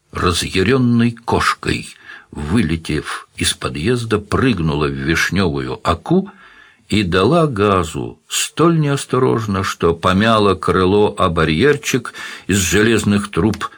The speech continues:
ограждающий детскую площадку.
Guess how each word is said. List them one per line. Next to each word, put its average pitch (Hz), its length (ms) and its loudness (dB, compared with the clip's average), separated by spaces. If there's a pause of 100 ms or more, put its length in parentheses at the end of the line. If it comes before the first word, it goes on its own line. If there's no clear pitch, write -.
(320)
ограждающий 101 1120 2
детскую 80 500 -2
площадку. - 540 -12